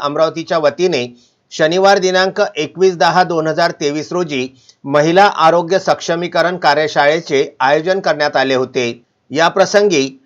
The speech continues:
डॉक्टर अनिल बोंडे उद्घाटक म्हणून उपस्थित होते. महिला मुलींना आत्मनिर्भर, सुदृढ व सक्षम करण्याचा प्रधानमंत्री नरेंद्र मोदी यांचा संकल्प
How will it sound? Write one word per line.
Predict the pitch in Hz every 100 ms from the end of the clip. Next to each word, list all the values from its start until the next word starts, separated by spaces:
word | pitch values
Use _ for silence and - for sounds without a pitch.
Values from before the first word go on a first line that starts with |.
| _
डॉक्टर | 135 143 - 202 -
अनिल | 151 165 185
बोंडे | 175 185 160 135 139 _ _
उद्घाटक | 139 143 165 175 202 190
म्हणून | 185 202
उपस्थित | 185 156 165 - 175
होते. | 160 123 131 120 120 _ _ _ -
महिला | 143 151 180 202 226
मुलींना | 196 175 196 202 151 131 -
आत्मनिर्भर, | 139 151 175 196 202 202 170 135 -
सुदृढ | - 175 170 196 147 -
व | 160 185
सक्षम | - 156 - 190 196
करण्याचा | 180 160 170 165 180
प्रधानमंत्री | 170 147 165 170 165 180
नरेंद्र | 180 147 151 165 170
मोदी | 165 180 143 127
यांचा | - 156 160 196
संकल्प | 185 160 143 175 185 165